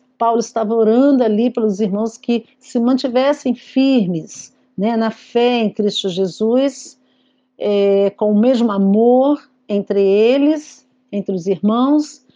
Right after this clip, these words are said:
e com a esperança que tinham no Evangelho. E nessa mesma confiança de Paulo ali, é, na sua oração colocada, manifestada na sua oração, também creio que o, a oração tem poder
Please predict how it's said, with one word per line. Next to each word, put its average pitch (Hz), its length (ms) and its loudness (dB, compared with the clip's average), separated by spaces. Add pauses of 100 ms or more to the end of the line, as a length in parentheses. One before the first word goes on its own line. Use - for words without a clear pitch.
(260)
e 254 140 0
com 247 120 -4
a 240 80 -2
esperança 247 800 0
que 220 140 -4
tinham 220 320 -4
no 214 120 0
Evangelho. 180 800 -4 (560)
E 208 260 0
nessa 220 300 -2
mesma 247 300 0
confiança 220 540 -4
de 202 100 -4
Paulo 220 600 -2
ali, 208 520 0 (520)
é, 180 420 -12
na 196 140 -2
sua 262 400 -4
oração 214 440 -2
colocada, 202 680 -4
manifestada 220 800 -4
na 190 100 -6
sua 196 280 -4
oração, 247 600 -2 (300)
também 247 260 0
creio 254 520 2
que 214 400 -2
o, 233 180 -4 (180)
a 190 100 -2
oração 214 460 -2
tem 240 140 -8
poder 175 500 -6